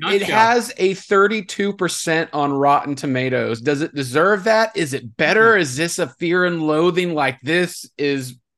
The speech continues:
Speaker 2: this is better than thirty-two percent.
Speaker 1: Hundred percent, this is better than thirty-two percent.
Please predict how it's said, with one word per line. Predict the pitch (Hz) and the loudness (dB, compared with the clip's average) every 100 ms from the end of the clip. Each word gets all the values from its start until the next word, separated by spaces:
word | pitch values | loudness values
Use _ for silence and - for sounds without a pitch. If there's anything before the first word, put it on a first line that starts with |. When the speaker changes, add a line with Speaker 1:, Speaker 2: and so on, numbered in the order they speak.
| _ 156 | _ -4
Speaker 2:
this | 190 | -2
is | 185 | -2
better | 131 139 127 | -2 0 0
than | 120 117 | 0 -4
thirty-two | 120 113 107 107 | -6 -8 -8 -12
percent. | - 117 - 87 - _ _ | -10 -12 -12 -12 -18 _ _
Speaker 1:
Hundred | - 202 202 190 | -8 -6 -4 -4
percent, | 165 147 156 135 | -6 -6 -6 -8
this | |
is | 127 | -10
better | 123 135 123 | -8 -8 -8
than | 117 | -10
thirty-two | 123 123 120 120 | -10 -10 -8 -12
percent. | 117 104 104 98 | -14 -18 -18 -18